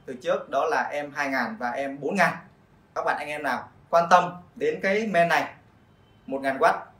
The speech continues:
cho dàn âm thanh của chúng ta chất lượng, giá cả phải chăng, thì hãy ghé công ty Nhạc Việt hoặc liên hệ với,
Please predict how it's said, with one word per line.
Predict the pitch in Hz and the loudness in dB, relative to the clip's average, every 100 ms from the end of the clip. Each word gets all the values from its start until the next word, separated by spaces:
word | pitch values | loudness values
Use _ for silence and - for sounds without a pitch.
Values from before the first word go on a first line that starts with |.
| _ | _
cho | - 143 | 4 6
dàn | 139 123 | 6 4
âm | 139 | 2
thanh | 151 | 0
của | 123 | 0
chúng | 123 127 | 0 4
ta | 135 - | 4 4
chất | - | 4
lượng, | 139 120 - | 4 2 0
giá | 123 | 0
cả | 127 123 - | 2 2 2
phải | 113 | 4
chăng, | 147 - - - - - | 4 4 -2 -18 -12 -4
thì | 117 | -2
hãy | - 151 180 147 | 0 -2 0 2
ghé | 139 - | 4 6
công | 170 | 4
ty | 170 | 2
Nhạc | 143 117 | 0 0
Việt | 127 117 - | -2 -4 -2
hoặc | 156 147 - - - - - | 4 4 4 -8 -20 -20 -4
liên | 156 170 | 2 4
hệ | 160 135 | 6 4
với, | 135 139 165 202 | 6 8 8 6